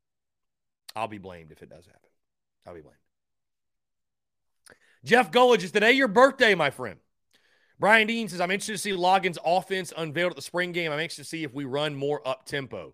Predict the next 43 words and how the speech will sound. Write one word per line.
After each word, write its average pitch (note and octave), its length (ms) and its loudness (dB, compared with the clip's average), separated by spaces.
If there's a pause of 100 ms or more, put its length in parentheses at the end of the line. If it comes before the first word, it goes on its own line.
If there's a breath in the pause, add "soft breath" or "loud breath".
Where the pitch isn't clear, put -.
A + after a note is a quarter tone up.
(640 soft breath)
Yeah, C#4+ 280 6
I C4+ 60 -2
mean, G#3+ 100 -2
I, G#3 80 -2
I, G3 140 0
you F#3+ 140 0
know, E3+ 100 2
I, F3 160 0
it'll G#3+ 200 0
be A3+ 120 -4
interesting, F3+ 600 -6
I D#3+ 80 -2
think, D#3+ 200 -8
Brian, D3 400 -2
for C3+ 140 -10
sure, D3 720 -6
to C#3 160 -8
get C3 100 -4
a A#2+ 60 -4
first C#3 320 -8
look B2 400 -8
at D3 80 -14
the D3 80 -8
offense. D#3 480 -6
I B2 60 -14
mean, A2+ 80 -10
I, A#2 100 -8
do A#2 160 -8
I B2 100 -2
think C3+ 280 -10
that A#2+ 100 -10
we're A#2+ 100 -8
gonna A#2+ 160 -10
have, A2+ 400 -2 (460)
we're D3 100 -4
gonna D3 140 -6
be C#3+ 60 -4
able C3+ 100 -2
to A#2 40 -14
draw C3+ 180 0
conclusions E3 680 -4
from F3+ 260 -2
it? F#3+ 120 -2